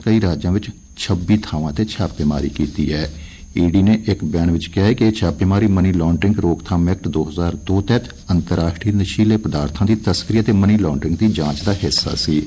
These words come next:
ਡਾਇਰੈਕਟੋਰੇਟ ਨੇ ਕਿਹਾ ਕਿ ਤਲਾਸ਼ੀਆਂ ਵਿੱਚ ਇੱਕ ਨਸ਼ੀਲੇ ਪਦਾਰਥਾਂ ਦੇ ਸੰਗਠਿਤ ਅੰਤਰਰਾਜੀ ਤਸਕਰੀ ਨੈਟਵਰਕ ਦਾ ਪਰਦਾਫਾਸ਼ ਹੋਇਆ ਹੈ।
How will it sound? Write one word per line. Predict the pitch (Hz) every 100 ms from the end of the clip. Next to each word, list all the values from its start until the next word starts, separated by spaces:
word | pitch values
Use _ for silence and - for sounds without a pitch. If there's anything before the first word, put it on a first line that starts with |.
| - -
ਡਾਇਰੈਕਟੋਰੇਟ | 110 107 104 123 120
ਨੇ | 123
ਕਿਹਾ | 123 131
ਕਿ | 143
ਤਲਾਸ਼ੀਆਂ | - 95 80 - 98
ਵਿੱਚ | 107 107 110 107 - - -
ਇੱਕ | 113 110
ਨਸ਼ੀਲੇ | 110 98 - 110 117
ਪਦਾਰਥਾਂ | 120 87 82 82 110
ਦੇ | 104
ਸੰਗਠਿਤ | 110 - 87 98 - 104 98
ਅੰਤਰਰਾਜੀ | 85 85 87 85 82 101 107 107 - - - - - - -
ਤਸਕਰੀ | 95 - - 117
ਨੈਟਵਰਕ | 110 87 80 87 -
ਦਾ | 101
ਪਰਦਾਫਾਸ਼ | 107 98 73 73 - 78 78 -
ਹੋਇਆ | 78
ਹੈ। | 80